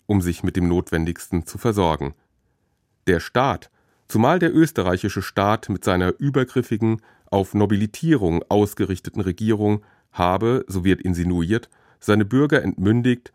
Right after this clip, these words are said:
und sie anschließend sich selbst überlassen. Das gilt für die Jungen wie für die Alten. Constanzes Tochter Veronika, die Anfang zwanzig ist,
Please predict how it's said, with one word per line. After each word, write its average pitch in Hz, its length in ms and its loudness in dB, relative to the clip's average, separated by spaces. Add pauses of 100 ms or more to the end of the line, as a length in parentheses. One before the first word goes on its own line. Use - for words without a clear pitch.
(180)
und 117 200 0
sie 131 100 2
anschließend 120 680 -2
sich 131 200 -6
selbst 80 320 -2
überlassen. 80 480 -4 (1300)
Das - 320 -2
gilt 123 260 0
für 113 140 2
die 92 120 0
Jungen 120 400 2 (120)
wie 101 180 0
für 107 160 0
die 120 120 0
Alten. 107 400 -4 (680)
Constanzes 110 640 0
Tochter 110 380 0
Veronika, 104 720 0 (100)
die 87 240 -4
Anfang 85 360 -2
zwanzig - 440 -6
ist, - 240 -4